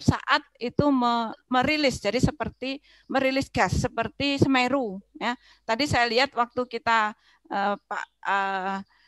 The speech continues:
tadi kita, Pak Agustan tadi me-, apa namanya,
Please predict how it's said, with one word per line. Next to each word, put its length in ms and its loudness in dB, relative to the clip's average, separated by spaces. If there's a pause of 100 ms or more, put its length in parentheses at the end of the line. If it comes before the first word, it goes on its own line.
(280)
tadi 320 -2
kita, 400 -2
Pak 180 -8
Agustan 300 -4
tadi 240 -6
me-, 320 -4
apa 160 -8
namanya, 320 -6